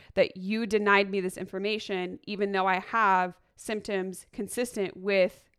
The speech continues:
insert whatever it is that you're asking for with low functioning thyroid." Um, and I would like to, and if you don't know if you have had been ever checked for autoimmune disease,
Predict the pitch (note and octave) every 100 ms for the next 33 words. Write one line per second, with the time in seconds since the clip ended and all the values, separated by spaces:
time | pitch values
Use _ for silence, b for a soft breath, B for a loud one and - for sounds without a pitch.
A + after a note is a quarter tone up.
0 | _ _ - G3 G3+ - F3+ E3+ F3 E3+
1 | F3+ E3+ C3+ C#3+ - - - C#2+ - B
2 | B - A3+ G#3+ - G3+ F3+ D#3+ - -
3 | - - - - - _ B B B G#3
4 | F#3+ F3+ G3 F#3+ F#3 F3 C#3 - F#3 G3
5 | F#3 F3 F#3+ F3 F3 F#3+ F#3 - F3+ F3
6 | - _ - G3+ G3 G3 F#3 F3+ F#3 F3+
7 | D#3+ C4+ C#4+ - G3 F3+ F3 - - F#3
8 | F3+ F3+ F3+ F3+ F3+